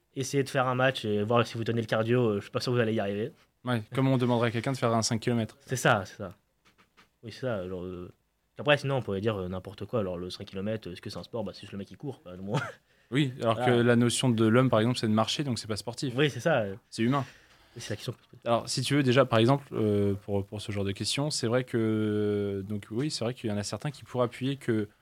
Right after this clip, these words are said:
Speaker 2: le catcheur en tant qu'athlète est un sportif. Par contre, que le catch, dans la notion de discipline, à cause de la grosse part de divertissement
Speaker 1: Oui.
Speaker 2: et dans ce qu'on a dit aussi de quelques petits éléments qui peuvent contrarier les gens,
Speaker 1: Oui.
Speaker 2: comme le principe de mise en scène qui, euh,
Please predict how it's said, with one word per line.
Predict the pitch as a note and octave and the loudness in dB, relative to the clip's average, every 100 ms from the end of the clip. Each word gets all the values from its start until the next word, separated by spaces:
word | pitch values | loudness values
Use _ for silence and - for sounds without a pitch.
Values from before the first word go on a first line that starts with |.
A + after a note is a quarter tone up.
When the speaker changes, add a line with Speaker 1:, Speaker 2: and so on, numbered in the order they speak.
| _ | _
Speaker 2:
le | - | -8
catcheur | A2+ B2+ - - C3 | -2 -2 0 0 0
en | |
tant | A2 A2+ | 0 -2
qu'athlète | G2+ B2 - C#3 - - _ _ | 0 -2 -2 -6 -6 -20 _ _
est | G2+ G2+ | -12 -8
un | |
sportif. | F#2+ - G#2+ - - F#3 - _ _ _ _ _ | -8 -8 -12 -6 -2 -2 -4 _ _ _ _ _
Par | - A2 | -6 -2
contre, | D3 - | -2 0
que | A2+ | 2
le | A2 C3 | 4 4
catch, | B2+ C#3+ C#3 - | 4 2 2 -6
dans | G2+ G2+ G#2+ G#2+ | -8 -2 2 2
la | G2+ | 6
notion | A2 B2+ - C3+ | 6 6 4 2
de | |
discipline, | A2 G#2+ A2 D3 E3 | 2 2 0 0 2
à | A#2 | 0
cause | - C3 | 0 -2
de | A#2+ | 2
la | A2 G#2+ | 2 0
grosse | G2+ A#2 - | -2 -4 -4
part | - A#2+ | -2 -2
de | |
divertissement | G#2 G#2 G#2+ A2+ - C3 | -2 -4 -4 -4 -2 0
Speaker 1:
Oui. | B2+ G#2+ | 0 -2
Speaker 2:
et | |
dans | G#2 A2 | -2 -4
ce | G#2+ | -4
qu'on | A#2 | -4
a | G#2+ | -4
dit | G#2 B2 | -2 -2
aussi | A#2 G#2+ B2+ | -2 -2 -6
de | A2 F#2+ _ _ | -10 -12 _ _
quelques | D3 C3+ C3+ | -4 0 -2
petits | - C3+ B2 | -2 -4 0
éléments | B2 B2+ C#3 | 2 2 -2
qui | |
peuvent | - A2 | -4 -6
contrarier | - A#2+ A2+ A2+ | -6 -4 -2 0
les | A#2 | 0
gens, | A#2 C#3 C#3 | 2 0 -2
Speaker 1:
Oui. | A#2 A2+ - | -8 -14 -4
Speaker 2:
comme | B2+ | 2
le | B2 | 2
principe | A#2 B2+ - B2+ | 2 0 0 0
de | A2+ | 2
mise | A2+ A2+ | 2 2
en | A#2+ | 0
scène | - C#3 B2+ G#2 | 0 0 -2 -4
qui, | - - G2+ G2 | -12 -12 -8 -6
euh, | G2+ G2 | -6 -8